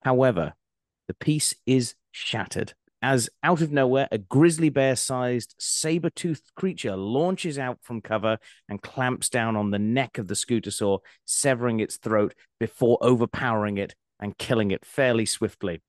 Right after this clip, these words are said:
This savage saber-toothed creature is Inos transevia. This week's creature feature, it's not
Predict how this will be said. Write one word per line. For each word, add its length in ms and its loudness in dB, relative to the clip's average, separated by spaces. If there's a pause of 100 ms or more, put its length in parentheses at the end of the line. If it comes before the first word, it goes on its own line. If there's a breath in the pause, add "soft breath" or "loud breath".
(240)
This 140 6
savage 460 2
saber-toothed 880 2 (140)
creature 420 -2 (500)
is 200 -2 (120)
Inos 280 -2
transevia. 720 -4 (800)
This 180 0
week's 220 2
creature 320 -2
feature, 440 -4 (100)
it's 200 -4
not 400 2